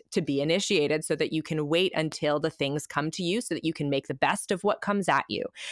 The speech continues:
And you can guide the things that are coming into you, and you can help the people who are coming to you. And, like,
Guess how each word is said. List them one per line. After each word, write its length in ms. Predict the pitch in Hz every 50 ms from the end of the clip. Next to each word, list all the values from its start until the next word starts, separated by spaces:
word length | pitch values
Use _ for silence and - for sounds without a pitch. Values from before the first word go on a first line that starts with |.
| - -
And 160 | 170 170 147
you 80 | 156 160
can 220 | - - 165 160
guide 420 | 143 156 135 151 180 190 185 160 156
the 80 | 165
things 300 | - - 170 160 156 151
that 120 | - 151 151
are 80 | 147
coming 360 | - - - 156 151 151 151 151
into 260 | 147 151 - - 147
you, 220 | 147 143 139 139
and 140 | 135 139 139
you 80 | 139 139
can 140 | - 151
help 300 | 147 - 147 151 147 -
the 80 | - 156
people 320 | - - 156 147 - 143
who 160 | 139 147 147 143
are 80 | 143
coming 400 | - - - 160 151 147 147 147
to 320 | - - - 220 233 254 233
you. 240 | 190 151 101 - - - - - - - - - - - - -
And, 140 | - 170 170
like, 300 | 175 165 160 160 - -